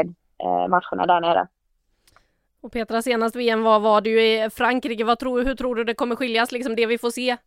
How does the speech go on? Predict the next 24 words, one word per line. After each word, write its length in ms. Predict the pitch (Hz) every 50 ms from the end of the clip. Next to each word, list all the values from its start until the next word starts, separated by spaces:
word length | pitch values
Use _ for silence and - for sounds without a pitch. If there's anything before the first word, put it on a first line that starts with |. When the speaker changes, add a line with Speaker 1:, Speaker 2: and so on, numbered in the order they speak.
| _ _ _ -
Speaker 2:
i 80 | 240
Australien 600 | 240 226 233 - 247 247 247 247 226 226 220 220 220
jämfört 420 | 226 220 214 233 - 240 233 -
med 140 | 254 247 220
den 180 | 220 214 214 - _ _ _ _ -
V 400 | 208 208 226 269 254 240 220 208
M-sommaren 1040 | 202 208 208 - - 262 247 269 254 247 247 240 233 233 233 226 226 226 214 196 220
tjugonitton 800 | - 262 226 214 196 226 240 247 240 _ _ - 247 254 254 233
som, 260 | - 233 226 220 220
eh, 300 | 220 220 214 214 208 160
både 280 | 120 214 226 226 208 214
du 100 | 220 233
och 100 | 254 247
jag 120 | 220 220
fick 120 | 220 202
uppleva 540 | 226 220 - - 202 196 202 190 196 196 190
i 160 | - 214 202
ett, 280 | 202 202 196 _ _ -
eh, 120 | 196 196 190 - _ _ _ _
kanske 220 | - 262 247 - 262
lite 180 | 254 233 240
väderschizofrent, 1500 | 233 247 285 269 233 196 220 208 220 - - - - 233 - - - 247 226 - 269 269 285 311 277 247 277 - _ -
eh, 360 | 240 233 220 214 214 208 208
Frankrike? 460 | - 220 233 254 294 220 190 - -